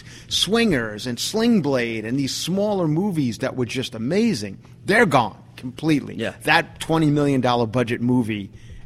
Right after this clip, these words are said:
Speaker 1: it, it, they, you just can't make it anymore unless it has Iron Man in it. They don't want it.
Speaker 2: No.
Speaker 1: And I, and I like them, but how many can I possibly see?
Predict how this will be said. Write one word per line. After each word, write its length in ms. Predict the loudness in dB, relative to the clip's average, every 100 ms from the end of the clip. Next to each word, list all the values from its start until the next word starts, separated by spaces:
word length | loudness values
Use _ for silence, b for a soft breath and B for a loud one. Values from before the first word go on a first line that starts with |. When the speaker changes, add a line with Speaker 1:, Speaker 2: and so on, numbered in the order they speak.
| -4
Speaker 1:
it, 60 |
it, 240 | -4 -4 -2
they, 120 | -4 -2
you 240 | -2 -2
just 160 | -4 -4
can't 180 | -4
make 220 | -2 -2 -2
it 60 |
anymore 340 | -4 -6 -8 -6
unless 360 | -2 0 0
it 80 | -4
has 440 | -4 -2 -2 -6
Iron 320 | -6 -2 0 0
Man 200 | -2 -4
in 140 | -4
it. 220 | -6 -4
They 120 | -2
don't 160 | 0 -2
want 280 | -2 -4 -6
it. 120 | -8 -10
Speaker 2:
No. 180 | -10 -8 2
Speaker 1:
And 240 | 4 4
I, 160 | 2 -4 4
and 300 | 4 4 -4 -20 -20 -20 -20 -14 0
I 140 | 2
like 320 | 4 4 2 2
them, 300 | 2 2 -4 B B
but 100 | -2
how 240 | 0 2 4
many 320 | 4 4 2
can 160 | 2 -2
I 80 |
possibly 640 | -2 -6 -6 -4 -2 0 -2
see? 380 | -2 -6 -6